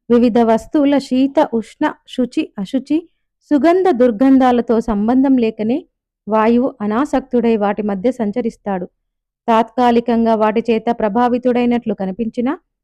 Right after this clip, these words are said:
మరుక్షణమే తన సహజ నైర్మల్యంతో ఎల్లడలా సంచరిస్తాడు. ముముక్షువు కూడా ఇంద్రియ విషయాలను అనుభవమవుతున్నా సుఖదుఖాది ద్వంద్వాలలో తగులుకొనక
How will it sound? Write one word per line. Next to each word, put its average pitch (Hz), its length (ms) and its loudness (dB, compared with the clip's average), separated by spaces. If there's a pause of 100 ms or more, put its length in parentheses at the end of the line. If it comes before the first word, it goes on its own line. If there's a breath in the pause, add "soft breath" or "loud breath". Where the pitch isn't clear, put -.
(160)
మరుక్షణమే 247 680 0 (360)
తన 226 160 2
సహజ 254 380 0
నైర్మల్యంతో 233 840 2 (420)
ఎల్లడలా 262 520 2
సంచరిస్తాడు. 233 840 -2 (400)
ముముక్షువు 262 540 2
కూడా 214 320 0 (460)
ఇంద్రియ 269 380 4
విషయాలను 254 720 0 (300)
అనుభవమవుతున్నా 247 880 2 (480)
సుఖదుఖాది 294 680 2
ద్వంద్వాలలో 226 680 0
తగులుకొనక 226 680 -2